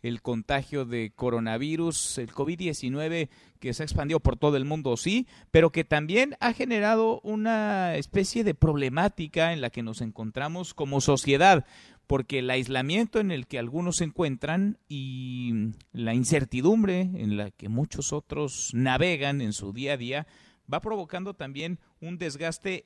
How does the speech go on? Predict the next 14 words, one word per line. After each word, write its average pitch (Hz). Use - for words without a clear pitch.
emocional, 135
y 160
vale 220
la 190
pena 190
entender 143
cómo 190
estamos, 170
dónde 220
estamos, 185
para 120
saber 131
cómo 190
salir 175